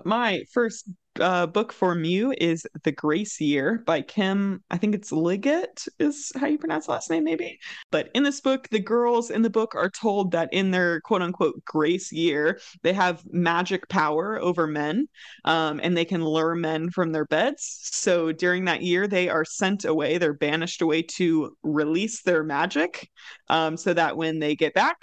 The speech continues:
they can return for marriage. And yes, that is as misogynistic as it sounds. Yeah, that's a big part of the book, is how <laughs> messed up that is. Um, but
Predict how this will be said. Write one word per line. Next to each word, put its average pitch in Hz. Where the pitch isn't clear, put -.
they 254
can 247
return 226
for 202
marriage. 151
And 147
yes, 208
that 185
is 233
as 190
misogynistic 165
as 147
it 180
sounds. 214
Yeah, 190
that's 208
a 240
big 254
part 285
of 269
the 254
book, 269
is 185
how 240
<laughs> -
messed 240
up -
that 151
is. 139
Um, 165
but 170